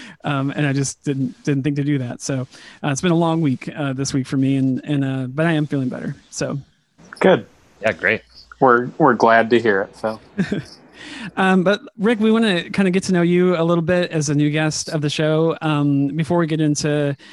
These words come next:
Speaker 1: a discussion this week of, of the movie, and we're gonna kinda skip the,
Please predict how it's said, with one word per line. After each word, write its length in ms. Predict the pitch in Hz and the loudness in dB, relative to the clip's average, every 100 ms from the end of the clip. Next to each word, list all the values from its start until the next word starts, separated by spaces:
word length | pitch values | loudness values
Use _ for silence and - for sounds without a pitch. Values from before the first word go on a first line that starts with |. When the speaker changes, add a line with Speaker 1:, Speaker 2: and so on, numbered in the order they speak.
| - | -12
Speaker 1:
a 140 | - 139 | -6 -4
discussion 760 | 147 - 165 - 165 160 156 - | -2 -2 -2 0 2 2 0 -4
this 280 | - 156 151 | -6 -4 -2
week 180 | 165 151 | -2 -2
of, 80 | 151 156 | -4 -4
of 120 | 139 | -2
the 80 | 139 | 0
movie, 440 | 156 156 170 160 | 2 2 2 2
and 80 | 156 | 0
we're 60 | |
gonna 300 | 160 180 156 | 0 2 0
kinda 260 | - 190 175 | 0 0 0
skip 320 | - 160 - | 0 -4 -4
the, 540 | - 160 147 143 143 | -2 2 2 2 0